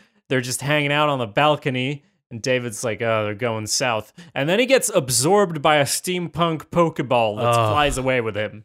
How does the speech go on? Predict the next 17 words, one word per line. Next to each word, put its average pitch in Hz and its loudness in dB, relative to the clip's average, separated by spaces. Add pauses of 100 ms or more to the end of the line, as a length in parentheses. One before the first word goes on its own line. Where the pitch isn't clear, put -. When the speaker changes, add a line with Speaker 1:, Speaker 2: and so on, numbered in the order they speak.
Speaker 2:
In 156 2
the 165 2
most 180 4
shittiest 185 2 (140)
Legionist 143 2
<laughs> - -12
thing 131 0
ever. 110 0 (600)
Speaker 1:
I 147 4
Speaker 2:
Be- 233 8
Speaker 1:
honestly 233 2
felt 196 2
like 170 4
it 170 2
was 147 0
almost, 160 2
I, 165 -2